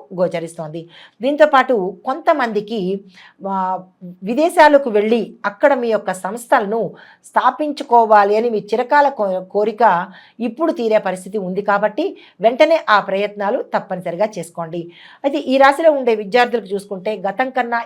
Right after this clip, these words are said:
ఈసారి చాలా చక్కగా ఉండబోతోంది. మీరు ఏ కాలేజీలో సీట్లు కావాలన్నా, ఎంట్రన్స్ ఎగ్జామ్స్ రాసినా ర్యాంకులు వస్తాయి, మీకు అనుకున్న కాలేజీలో సీట్లు వస్తాయి. కొంతమందికి విదేశాలు వెళ్ళి అక్కడ చదవాలి,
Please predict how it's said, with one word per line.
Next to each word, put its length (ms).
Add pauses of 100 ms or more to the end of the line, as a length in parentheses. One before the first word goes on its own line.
ఈసారి 480
చాలా 120
చక్కగా 420
ఉండబోతోంది. 680 (300)
మీరు 200
ఏ 240
కాలేజీలో 500
సీట్లు 300
కావాలన్నా, 720
ఎంట్రన్స్ 380
ఎగ్జామ్స్ 360
రాసినా 480 (320)
ర్యాంకులు 400
వస్తాయి, 600
మీకు 380 (140)
అనుకున్న 320
కాలేజీలో 460
సీట్లు 280
వస్తాయి. 280 (320)
కొంతమందికి 800 (280)
విదేశాలు 500
వెళ్ళి 360
అక్కడ 300
చదవాలి, 720